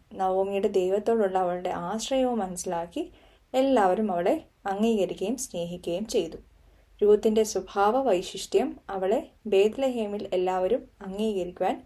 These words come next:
കാരണമാക്കി. ഇനി അടുത്ത ചോദ്യം, കർത്താവിൻ്റെ വംശാവലിയിൽ സ്ഥാനം ലഭിച്ച രൂത്തിൻ്റെയും ബോവസിൻ്റെയും മകൻ്റെ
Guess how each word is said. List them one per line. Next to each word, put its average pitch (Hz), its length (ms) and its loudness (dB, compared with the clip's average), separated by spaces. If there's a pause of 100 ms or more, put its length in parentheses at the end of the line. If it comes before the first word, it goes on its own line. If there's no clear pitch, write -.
(380)
കാരണമാക്കി. 175 720 -2 (1040)
ഇനി 302 140 0
അടുത്ത 285 260 2
ചോദ്യം, 170 380 0 (720)
കർത്താവിൻ്റെ 302 580 6
വംശാവലിയിൽ 262 760 2
സ്ഥാനം 240 480 0
ലഭിച്ച 214 380 0
രൂത്തിൻ്റെയും 220 800 2 (120)
ബോവസിൻ്റെയും 196 800 2
മകൻ്റെ 190 440 -4